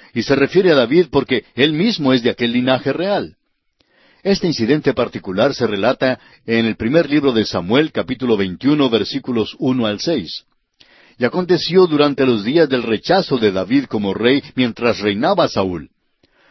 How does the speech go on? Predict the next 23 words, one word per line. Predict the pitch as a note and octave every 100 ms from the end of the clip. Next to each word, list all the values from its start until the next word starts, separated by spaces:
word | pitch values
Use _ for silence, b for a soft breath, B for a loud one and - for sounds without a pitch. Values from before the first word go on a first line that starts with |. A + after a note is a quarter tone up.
| -
A | A2
Jesús | - - C3+ B2+
también | A2+ F2+ B2 C#3
lo | B2+
rechazaron | A2+ - F#2 D3 C#3+ C3
en | G#2+
aquel | F#2 C3+
entonces | A#2 F2+ C3+ C#3+ B2+ A2+
como | A2+ G2+
rey. | F#2+ F#3+ C3 - _ b b b b -
Sus | D#3+ F3
argumentos | D#3 E3+ G#3+ F3 D3+
mesiánicos | C3 G#2+ D#3+ E3 C#3+ D3+ C#3 b -
no | B2+ D#3
fueron | F#3 B3 G3+
reconocidos. | D3 C3 A2+ - G2+ C#2+ - - _ _ _ _ _ b b b -
El | D3
Señor | E3 F#3+ F3
demostró | E3 A#2 - C3+ C#3
que | -
según | A#2+ G#2+ A#2 A3
la | F3
ley | G#2 F2+ G2